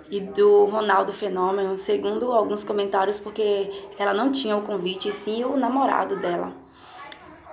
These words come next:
E então ela foi expulsa. Então aí ficou famosa, né, conhecida e tal. E,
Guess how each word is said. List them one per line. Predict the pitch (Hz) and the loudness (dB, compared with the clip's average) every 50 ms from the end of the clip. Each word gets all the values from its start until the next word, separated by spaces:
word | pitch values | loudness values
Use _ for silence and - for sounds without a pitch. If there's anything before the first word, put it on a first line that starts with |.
| - - - | -16 -10 -8
E | 214 220 226 | -4 -2 0
então | 233 233 220 | 4 6 6
ela | 214 226 233 | 6 6 4
foi | 233 247 | 2 2
expulsa. | 247 - - - 180 175 175 - 202 196 | 0 0 -2 -4 -4 -4 -4 -2 -2 -4
Então | 202 - 240 240 - | -2 0 0 2 4
aí | 302 311 330 | 2 2 0
ficou | 320 330 330 302 302 | -2 2 4 4 4
famosa, | 302 - 320 302 269 233 240 269 302 302 269 254 233 | 6 6 4 4 6 8 8 8 8 6 6 4 2
né, | 240 254 269 269 | 2 2 2 0
conhecida | 269 262 240 233 233 - - - 214 226 240 - - 226 | 0 0 0 -2 -2 -2 -4 -4 -2 0 0 0 0 -2
e | |
tal. | 220 - 214 202 196 208 220 240 233 - - - - - - - - - - - - - _ - | 0 2 4 4 4 4 2 0 -4 -10 -14 -18 -20 -20 -20 -20 -20 -20 -20 -20 -20 -20 _ -8
E, | - 247 254 262 262 269 277 285 302 311 | -2 0 4 6 6 6 6 6 4 2